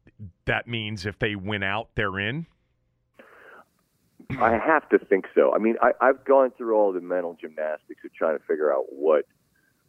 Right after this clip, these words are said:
Speaker 2: like, say Georgia and Bama play a classic, right? Say they play a game, like, equivalent to, to the national title game where it's, it's,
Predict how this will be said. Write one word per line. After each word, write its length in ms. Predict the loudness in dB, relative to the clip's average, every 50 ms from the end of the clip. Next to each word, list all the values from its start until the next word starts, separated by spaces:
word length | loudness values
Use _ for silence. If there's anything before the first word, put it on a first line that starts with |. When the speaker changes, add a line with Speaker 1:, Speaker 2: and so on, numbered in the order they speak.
| _ _ _ _
Speaker 2:
like, 280 | 0 2 2 0 -4 -14 _ _ _ _ _ _ _ _ 2
say 120 | 4 4 4
Georgia 440 | 2 0 2 2 2 2 2 -2
and 120 | -6 -2 0
Bama 340 | 0 2 2 0 -2 -4 -6
play 300 | -6 -2 0 0 2 2
a 140 | 0 -4 -6
classic, 680 | -10 -10 -8 -6 -6 -6 -8 -12 _ -18 -20 -20 -20 -20 _ _ _
right? 220 | -4 0 0 0 0 _
Say 100 | 4 6
they 120 | 6 6 4
play 240 | 6 4 4 4 4
a 40 |
game, 320 | 4 2 -2 -2 -2 -2 -4
like, 180 | -4 -6 -6
equivalent 600 | -10 -14 -4 2 2 2 2 2 0 -2 -4 -6 _ _ -4
to, 140 | -2 -2 -2 -4 -8
to 80 | -6
the 100 | -4 -4
national 460 | -4 -2 -4 -4 -4 -6 -10 -12 -14 -8 -4
title 240 | -2 -2 -2 -2 -4
game 300 | -6 -8 -8 -8 -8 -8
where 140 | -8 -8 -8
it's, 360 | -10 _ _ _ -16 -16 -16 -18 -20 _ _ _ -16
it's, 160 | -16 -16 -16